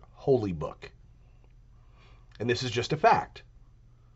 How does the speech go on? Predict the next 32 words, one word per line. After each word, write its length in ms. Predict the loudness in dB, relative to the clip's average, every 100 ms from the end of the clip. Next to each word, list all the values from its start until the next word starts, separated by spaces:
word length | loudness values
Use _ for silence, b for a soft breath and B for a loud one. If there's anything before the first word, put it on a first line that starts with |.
| b b b b -16 -4
This 160 | 0
isn't 260 | 2 4 4
an 100 | 6
accusation. 720 | 6 4 4 4 4 2 0
This 180 | -2 -2
is, 220 | -6 -6
these, 320 | -4 -2 -4 0
this 260 | 8 8 6
is 320 | 4 4 4
the 100 | 0
data. 380 | 2 2 0 -10 -20 -20 -20 -20 -20 -20 -20 -14 -6
Or 80 |
excuse 300 | -4 -2 -2
me, 100 | -2
these 240 | -2 2 6
are 140 | 6
the 80 | 4
data. 340 | -2 -4 -6 -16 -6
Eighty-seven 540 | 0 0 6 6 6 2
percent 320 | 0 2 4
of 80 | 2
the 80 |
Muslim 340 | 2 2 2 -2
world 280 | 0 -2 -4
cannot 360 | -6 -4 -6
read. 320 | -8 -8 -14 -20 -20 -20 -20 B B B B -20 -20 -20 -20 -20 -20 -20 -20 -20 -20 -20 -20 -6 0
They 100 | 2
cannot 320 | 4 4 4
read 240 | 0 0
in 200 | 0 -4
any 280 | 0 6 6
language, 540 | 6 0 -4 -6 -6